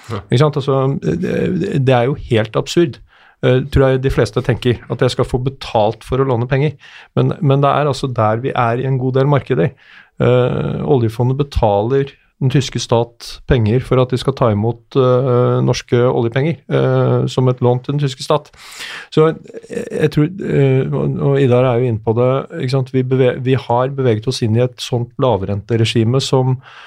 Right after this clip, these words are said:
Speaker 2: jeg tror ingen av oss egentlig helt, eh, vet hvilke konsekvenser det kommer til å få på litt lengre sikt. Ikke sant?
Speaker 1: Mm.
Speaker 2: Er vi nå fanget i et lavrenteregime? Ja, hva vil det i så fall bety?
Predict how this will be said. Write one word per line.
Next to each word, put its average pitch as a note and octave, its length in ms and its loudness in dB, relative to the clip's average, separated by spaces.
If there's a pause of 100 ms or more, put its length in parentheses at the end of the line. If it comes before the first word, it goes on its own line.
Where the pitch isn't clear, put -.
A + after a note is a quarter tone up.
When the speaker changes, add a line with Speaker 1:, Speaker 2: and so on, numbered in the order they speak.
(400)
Speaker 2:
jeg - 320 -2
tror D3+ 100 2
ingen C3+ 240 2
av A#2+ 80 2
oss C#3 100 -4
egentlig A#2+ 380 0
helt, A#2+ 300 2 (240)
eh, B2+ 340 4
vet A#2 320 2
hvilke A#2 260 -4
konsekvenser B2 680 0
det B2 80 -4
kommer G#2 260 0
til A2 160 -2
å A#2 80 0
få B2 220 0
på B2+ 260 -2
litt A#2+ 160 -2 (140)
lengre A#2+ 280 2
sikt. - 460 -6
Ikke C3+ 240 -2
sant? D3 160 2
Speaker 1:
Mm. - 80 2
Speaker 2:
Er G#2+ 80 2
vi B2 160 0
nå A#2+ 120 2 (180)
fanget G2 640 -2
i C#3 80 2
et C#3 100 -10
lavrenteregime? C#3 960 0
Ja, D3 160 2
hva B2 160 2
vil B2+ 160 -6 (140)
det A#2 340 0
i C3 80 -2
så A#2+ 180 -4
fall B2 220 -2
bety? G3 300 -2